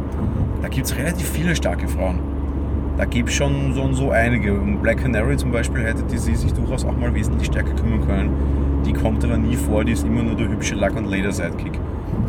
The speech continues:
Hm, schwach. Auch in den Marvel-Universen gibt's durchaus Frauen, die kriegen die aber auch nie gezeigt.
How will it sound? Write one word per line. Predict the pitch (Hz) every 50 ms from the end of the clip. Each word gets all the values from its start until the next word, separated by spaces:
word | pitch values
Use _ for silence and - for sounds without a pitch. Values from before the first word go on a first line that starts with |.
| - -
Hm, | 117 110 110 110 104 - - - 71
schwach. | 73 - - 85 80 80 67 - - - - - - - - - - - -
Auch | 95 98 98
in | 110 120
den | 123 120
Marvel-Universen | 113 110 117 123 123 120 113 107 104 98 98 101 101 101 101
gibt's | 95 - -
durchaus | - 113 104 98 107 107 -
Frauen, | - 92 90 90 95 104
die | 104 -
kriegen | 71 - 101 101 -
die | 104 104
aber | 101 101 104
auch | 101 - 101
nie | 101 98
gezeigt. | 98 98 - - 90 90 90 92 - - -